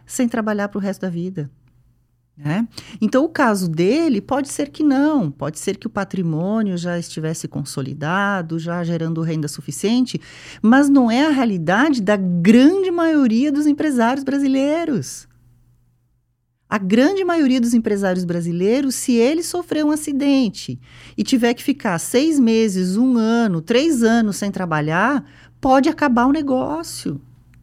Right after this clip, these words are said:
Pode destruir o planejamento financeiro da família. Pode colocar a família em situações vulneráveis,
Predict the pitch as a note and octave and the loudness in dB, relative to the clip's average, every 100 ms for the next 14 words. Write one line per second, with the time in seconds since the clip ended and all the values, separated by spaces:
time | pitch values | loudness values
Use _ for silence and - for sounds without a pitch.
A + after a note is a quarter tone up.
0 | - _ _ _ _ _ _ _ _ _ | -20 _ _ _ _ _ _ _ _ _
1 | B3+ C#4 C4+ B3 B3 D#4 F4+ - - E4+ | 2 2 2 2 2 2 -2 -4 0 2
2 | C#4+ B3+ D#4+ E4 E4 D#4 C#4+ C4 C4 D4+ | 4 4 4 2 2 2 2 4 4 2
3 | - D4 D4+ C#4+ C4+ C4 C#4+ D4 D4 B3+ | 0 2 2 2 -4 -4 -4 -2 0 0
4 | C4 D#4 D4+ G3 C#3 B2+ - - B3+ C#4+ | -2 -4 -4 -4 -6 -10 -18 -4 0 2
5 | D4+ D#4 C#4+ C4+ C#4 D4+ D4+ B3+ A#3 C#4+ | 0 0 -2 -2 -2 -2 0 2 4 4
6 | C#4 C4+ C4 B3+ A#3+ - C4+ D4 B3+ C#4 | 2 0 -4 -6 -4 0 2 2 0 0
7 | D4 D4+ C#4+ C4 D4 E4 D#4+ A#3+ E3+ D#3 | 0 0 0 0 -2 -4 -8 -8 -10 -10
8 | - - | -14 -16